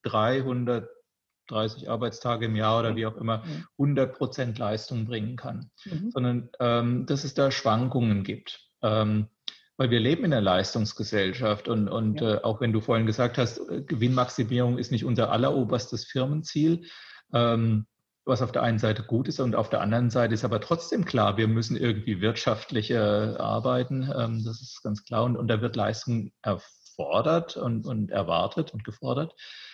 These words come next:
Speaker 1: Ähm, und die kann ich aber eben nur bringen, wenn ich eben auch mal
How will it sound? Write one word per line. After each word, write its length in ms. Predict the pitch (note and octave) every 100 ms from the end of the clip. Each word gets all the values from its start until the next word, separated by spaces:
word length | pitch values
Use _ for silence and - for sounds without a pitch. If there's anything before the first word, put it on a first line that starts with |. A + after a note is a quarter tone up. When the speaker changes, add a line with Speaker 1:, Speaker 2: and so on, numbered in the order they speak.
| - - -
Speaker 1:
Ähm, 480 | A#2+ A#2 A#2 A2 A2 _ _ _ _ _ _ - - -
und 140 | C3+
die 40 |
kann 200 | C3+ C3+
ich 100 | C3
aber 160 | C#3 A#2+
eben 220 | A#2+ A#2
nur 240 | A2 D3 D3
bringen, 340 | A#2 A#2+ B2
wenn 180 | A2 A#2
ich 280 | A#2+ - - - -
eben 260 | B2 A2+ G#2
auch 300 | G#2 A2 C#3+
mal 360 | A2 G#2+ G#2